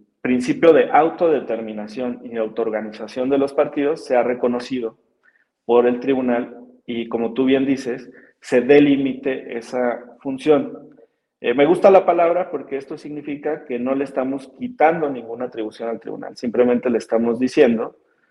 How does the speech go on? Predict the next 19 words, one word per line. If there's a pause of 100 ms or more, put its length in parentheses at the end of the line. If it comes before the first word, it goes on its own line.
(360)
que
no
se
puede
meter
en
los
asuntos (380)
internos, (760)
y (180)
esa
propuesta
está
en
la
página
setenta
y
cinco